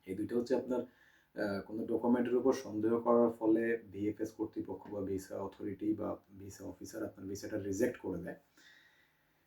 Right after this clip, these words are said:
এটা আসলে নির্দিষ্ট কোনো কারণ থাকে না, এখানে তারা বলেই দেয় যে আপনার, আহ, ডকুমেন্টের যা-, যাবতীয় ডকুমেন্টে প্রতি সন্দেহ হওয়ায়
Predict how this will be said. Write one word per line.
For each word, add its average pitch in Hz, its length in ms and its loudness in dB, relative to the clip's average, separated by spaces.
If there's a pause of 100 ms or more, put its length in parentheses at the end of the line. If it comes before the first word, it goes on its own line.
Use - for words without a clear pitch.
(140)
এটা 131 260 10
আসলে 135 440 6
নির্দিষ্ট 123 420 2
কোনো 135 220 10
কারণ 123 300 8
থাকে 98 220 0
না, 95 160 2
এখানে 110 240 -4
তারা 117 180 2
বলেই 110 340 6
দেয় 120 140 8
যে 120 260 6
আপনার, 98 580 -2
আহ, - 580 -16
ডকুমেন্টের 107 600 -4
যা-, 104 420 -4
যাবতীয় 107 440 -4
ডকুমেন্টে 110 840 0 (460)
প্রতি 110 400 0
সন্দেহ 107 720 0 (920)
হওয়ায় 104 420 0